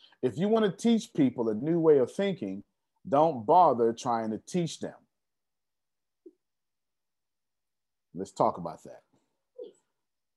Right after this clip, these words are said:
Let me, let me hear some feedback before I, before I tell you the solution. Let me say it again. This will be maximum participation here. If you want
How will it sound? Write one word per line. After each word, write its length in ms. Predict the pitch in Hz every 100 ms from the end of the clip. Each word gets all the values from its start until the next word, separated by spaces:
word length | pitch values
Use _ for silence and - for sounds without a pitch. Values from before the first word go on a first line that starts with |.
| _
Let 100 | 98
me, 180 | 117 120
let 120 | 120
me 100 | 135
hear 140 | 135 147
some 180 | 147 127
feedback 460 | 147 127 101 98
before 240 | 92 - 117
I, 60 | 104 - -
before 280 | 110 139 139
I 60 |
tell 200 | 135 160
you 100 | 131
the 100 | 131
solution. 680 | 123 117 131 147 - 95 98 _ _ _
Let 120 | 104 113
me 80 | 135
say 280 | - 135
it 80 | 131
again. 600 | 135 127 120 117 113 110
This 200 | 110 113
will 80 | 123
be 220 | 110 117
maximum 600 | 110 110 120 131 147 131
participation 720 | 127 127 135 117 135 120 110 104
here. 220 | 95 98 _ _ _ _ -
If 260 | 135 131
you 180 | 120 117
want 400 | 117 139 180 202